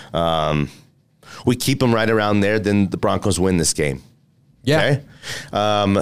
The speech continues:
Speaker 1: if we're talking about shootout, high flying, with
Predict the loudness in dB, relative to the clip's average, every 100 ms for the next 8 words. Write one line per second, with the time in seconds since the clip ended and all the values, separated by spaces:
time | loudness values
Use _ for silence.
0 | 0 -2 0 0 2 2 2 2 0 2
1 | 2 0 -2 -18 -20 _ -4 0 2 2
2 | 2 0 0 0 0 0 2 2 2 0
3 | -8 _ _ _ _ _ _ _ _ _
4 | _ 0 0